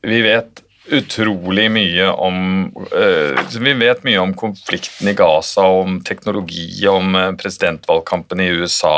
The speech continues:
og om alle mulige sånne type ting. Men når det gjelder mat,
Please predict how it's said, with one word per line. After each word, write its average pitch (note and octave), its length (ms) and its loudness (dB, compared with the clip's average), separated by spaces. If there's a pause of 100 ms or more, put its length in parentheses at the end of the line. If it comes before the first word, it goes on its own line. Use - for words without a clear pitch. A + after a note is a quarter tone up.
(120)
og E2 180 4 (120)
om F2 120 -6 (500)
alle G2+ 360 2 (160)
mulige G2 300 2
sånne F#2+ 220 0
type F#2 220 -6
ting. G3 260 -2 (760)
Men C#3 500 0 (1300)
når A2 100 2
det B2 120 4
gjelder A#2 140 2
mat, F3+ 440 0